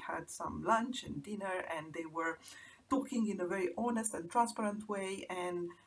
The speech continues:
uh, both of them, they realized that, you know, uh, my client, the seller, will continue to support the buyer in, uh, any way he may need in order to make sure that, um,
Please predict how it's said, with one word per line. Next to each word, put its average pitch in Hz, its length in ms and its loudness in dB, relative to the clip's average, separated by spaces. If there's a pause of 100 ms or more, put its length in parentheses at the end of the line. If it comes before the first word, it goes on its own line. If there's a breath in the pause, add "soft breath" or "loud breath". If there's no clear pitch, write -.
(280 loud breath)
uh, - 220 -2
both 214 340 4
of 359 140 8
them, 190 200 0
they 175 120 0
realized 170 640 0
that, 165 300 0
you 175 160 -2
know, 156 400 -4
uh, - 420 -4
my 180 120 0
client, 214 480 2
the 165 60 -4
seller, 185 360 0
will 165 160 0
continue 175 440 -6
to 175 100 -2
support 170 480 2
the 185 80 -2
buyer 170 500 2
in, 170 340 -4 (120)
uh, - 60 -12 (160)
any 175 200 0
way 170 300 0
he 165 200 -6
may 156 180 -8 (100)
need 202 300 -4
in 165 160 0
order 160 200 -2
to 170 140 -8
make 160 200 -6
sure 170 360 -2
that, 160 160 0 (640 loud breath)
um, - 580 -2